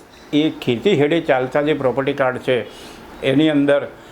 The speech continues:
જમીન મહેસૂલ કાયદાની કલમ એકસો પચીસ જે મુજબ કાર્યવાહી કરીને ભોગવટો કાયદેસર કરવાનું ઇન્સિસ્ટ કરતા હોય છે,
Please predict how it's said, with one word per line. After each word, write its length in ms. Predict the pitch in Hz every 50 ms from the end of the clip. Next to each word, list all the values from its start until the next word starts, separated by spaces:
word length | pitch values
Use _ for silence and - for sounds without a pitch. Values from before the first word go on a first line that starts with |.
| - - - - - - 110
જમીન 300 | 104 131 139 170 190 180
મહેસૂલ 340 | 175 180 165 - - 185 170
કાયદાની 440 | 160 180 151 147 151 160 156 160 156
કલમ 260 | 151 151 143 147 147
એકસો 280 | 143 131 - - 156 151
પચીસ 440 | 147 139 131 - - - 151 147 139
જે 200 | - 113 131 143
મુજબ 320 | 143 143 139 135 147 135 135 -
કાર્યવાહી 540 | 135 120 120 131 131 139 139 147 139 139
કરીને 340 | 139 147 143 135 143 139 139
ભોગવટો 680 | 127 110 117 113 104 - - 127 139 143 139 143 139 -
કાયદેસર 500 | - 120 113 113 123 139 135 - 143 135
કરવાનું 500 | - - 131 120 123 131 131 139 139 139 -
ઇન્સિસ્ટ 540 | 135 123 123 113 - 156 156 160 - - -
કરતા 300 | 135 127 120 - 143 131
હોય 220 | 107 113 113 113
છે, 180 | 101 117 131